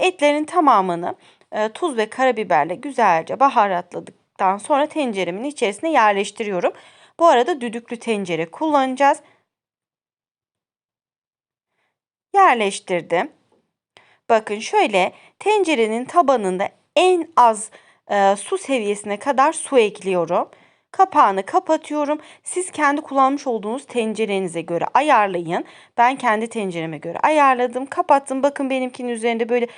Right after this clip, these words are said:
buhar işareti var. İkinci kademeye getirdim. Ocağımın üzerine aldım. Üzerinden bakın böyle duman, buhar çıkmaya başladı. Yani kaynadı demek. Bu aşamada ocağımın altını, e, kısacağım.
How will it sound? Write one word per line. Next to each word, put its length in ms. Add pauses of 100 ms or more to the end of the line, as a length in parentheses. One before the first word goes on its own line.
(280)
buhar 300
işareti 540
var. 160 (300)
İkinci 440
kademeye 520
getirdim. 720 (280)
Ocağımın 420
üzerine 400
aldım. 400
Üzerinden 540
bakın 280
böyle 280
duman, 400
buhar 400
çıkmaya 400
başladı. 400
Yani 400
kaynadı 640
demek. 360 (400)
Bu 100
aşamada 600 (280)
ocağımın 580
altını, 680 (360)
e, 320
kısacağım. 680